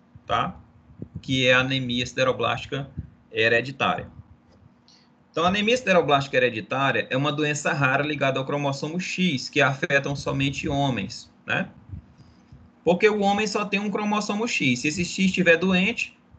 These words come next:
não tem escapatória. A mulher tem dois cromossomos X, então a possibilidade dela ter os dois cromossomos X doentes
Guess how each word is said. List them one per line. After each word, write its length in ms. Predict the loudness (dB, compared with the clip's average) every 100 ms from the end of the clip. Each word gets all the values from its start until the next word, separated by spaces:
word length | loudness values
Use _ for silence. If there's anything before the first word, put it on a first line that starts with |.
| -8
não 160 | -6
tem 140 | 0 0
escapatória. 720 | 0 -4 -4 -2 0 0 0 -10 _ _ _ -2
A 120 | 0
mulher 320 | 4 6 6
tem 140 | 4 0
dois 240 | -2 -4
cromossomos 560 | -4 -4 -4 -4 -6 -4
X, 260 | -4 -6
então 220 | -6 0
a 60 | 0
possibilidade 800 | 0 -4 -2 -2 0 2 2 2
dela 180 | -2 -4
ter 200 | -6 -6
os 160 | -2 0
dois 300 | 2 2 2
cromossomos 600 | 0 -4 -4 -6 -8 -10
X 380 | -8 -8 -10 -10
doentes 600 | -4 0 0 -2 -10